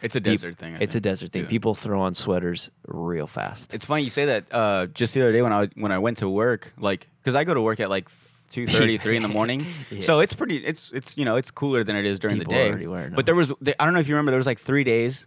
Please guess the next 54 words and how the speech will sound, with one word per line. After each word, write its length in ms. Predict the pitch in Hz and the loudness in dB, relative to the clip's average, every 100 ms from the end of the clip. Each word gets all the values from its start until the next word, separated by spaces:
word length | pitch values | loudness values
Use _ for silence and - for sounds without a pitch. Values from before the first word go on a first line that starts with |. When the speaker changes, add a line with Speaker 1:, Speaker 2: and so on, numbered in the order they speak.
| - | -2
Speaker 1:
where 160 | 117 | 2
it 80 | 117 | 4
was, 200 | 117 110 | 4 2
like, 260 | 113 104 - _ | 2 0 -2 _
a 80 | 104 | -4
high 260 | 101 104 | 0 2
of, 160 | 113 107 | 2 2
like, 300 | 110 98 - _ | 0 0 -4 _
ninety. 460 | 98 107 123 175 190 | -6 -2 0 0 -2
Speaker 2:
Yeah. 300 | 120 117 101 101 - | 0 2 2 -6 -2
Speaker 1:
Like, 180 | 123 - | -2 4
three 140 | 180 | 4
days 220 | 160 139 | 6 6
only. 240 | 127 110 95 | 4 0 0
And 80 | |
everyone's 180 | 127 127 | 2 2
like, 120 | 123 | 2
"Oh, 120 | 208 214 | 0 0
it's 80 | |
getting 200 | 190 190 | 0 0
cold." 200 | 190 190 | 2 2
I'm 60 | 156 | 4
like, 260 | 131 107 _ | 0 -4 _
"Chill." 600 | - - 190 170 139 110 | -6 2 4 6 6 4
Speaker 2:
Calm 240 | 104 330 453 | 2 4 4
Speaker 1:
Because 340 | 170 165 170 139 | 4 4 4 2
Speaker 2:
down. 80 | 165 | -2
Speaker 1:
it's 120 | 139 | -2
gonna 240 | - 160 | 0 2
get 220 | 160 196 190 | 2 2 4
like 240 | 214 202 | 2 4
this, 240 | 220 180 165 | 4 6 6
and 80 | 147 | 6
Speaker 2:
Yeah. 40 | |
Speaker 1:
then 100 | 131 | 6
it's 80 | 139 | 4
gonna 120 | 139 | 2
go 160 | 127 117 | 2 0
spike 420 | - - 123 113 | -2 0 0 2
right 160 | 120 | 2
back 220 | 139 147 147 | 2 2 0
up. 240 | 113 - | -2 -2
Speaker 2:
Yeah. 220 | - 113 82 | -2 -2 0
Speaker 1:
But 60 | |
anyways, 340 | 143 139 127 - | 2 4 2 2
I 60 | 127 | 2
go 120 | 151 | 4
to 100 | 131 | 4
work, 280 | 123 143 143 | 4 2 2
and, 80 | |
like, 180 | 139 120 | 0 0
these 180 | 123 117 | 0 -2
two, 380 | - 139 131 113 _ _ _ _ _ _ | 0 0 0 -4 _ _ _ _ _ _
uh, 360 | 110 101 92 | 2 2 0